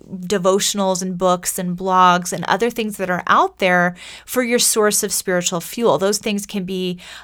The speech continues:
a good accent to a quiet time or to a spiritual life, but nothing can replace the Word of God. It's supposed to be a lamp unto our feet and a light unto our path. We can't replace or regard God's word as moldable to human opinions and ideas. We need to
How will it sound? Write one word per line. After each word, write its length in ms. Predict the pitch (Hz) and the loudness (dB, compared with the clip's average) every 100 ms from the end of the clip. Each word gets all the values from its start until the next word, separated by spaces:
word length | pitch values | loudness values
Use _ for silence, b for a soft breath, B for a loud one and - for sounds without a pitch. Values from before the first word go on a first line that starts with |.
| B | B
a 100 | 196 | -4
good 460 | 180 185 180 180 170 | -2 0 2 0 2
accent 500 | 165 175 - 254 285 - | 4 4 2 -2 -2 -2
to 280 | - 226 | -2 0
a 60 | 214 | 0
quiet 360 | 208 202 208 214 | 2 2 2 0
time 300 | - 233 226 | -4 -4 -4
or 60 | |
to 140 | 190 202 | -4 -4
a 60 | |
spiritual 440 | 185 - 185 180 185 | -6 -4 -4 -2 -2
life, 240 | 180 175 | -2 -2
but 120 | - 196 | -4 -6
nothing 380 | 247 294 294 | -6 -4 -6
can 180 | 226 185 | -8 -10
replace 480 | 180 180 175 165 - B B B | -10 -6 -6 -6 -8 B B B
the 120 | 196 | -4
Word 180 | 180 170 | -2 -2
of 120 | 165 | -2
God. 200 | 170 156 | 0 0
It's 140 | 190 185 | 0 -4
supposed 420 | 220 - 247 - | -4 0 0 -2
to 60 | |
be 120 | 233 240 | -2 -2
a 80 | |
lamp 400 | 202 180 180 190 - B B B | -2 -2 -4 -4 -12 B B B
unto 280 | - 196 214 | -6 -4 2
our 120 | 208 | 2
feet 320 | 202 - 170 - | 0 -4 -6 -6
and 120 | 185 | -6
a 60 | 175 | -4
light 560 | 175 175 170 185 - - _ | -4 0 0 0 -6 -10 _
unto 260 | 180 175 180 | -12 -10 -6
our 120 | 170 | -8
path. 380 | 170 - - - | -2 2 2 0
We 80 | 185 | -8
can't 460 | - 233 226 - - B B | -4 -2 0 -2 -6 B B
replace 640 | 220 208 - 226 226 226 - - | -2 -2 0 4 4 4 0 0
or 120 | 196 | 0
regard 640 | 185 175 196 208 262 254 | 0 0 6 8 8 4
God's 320 | 208 180 180 | 2 2 0
word 200 | 180 185 - | -2 -2 0
as 280 | 175 180 175 | 0 0 -2
moldable 680 | 180 180 202 247 214 151 143 | -2 -2 -2 -2 -2 -2 -2
to 80 | 185 | -6
human 340 | - 214 196 | -6 -4 -4
opinions 460 | 180 180 180 175 165 | -4 -6 -6 -6 -6
and 100 | 170 | -6
ideas. 480 | 160 156 175 101 - | -6 -6 -6 -6 -6
We 80 | |
need 160 | 185 190 | -8 -6
to 140 | 185 | -6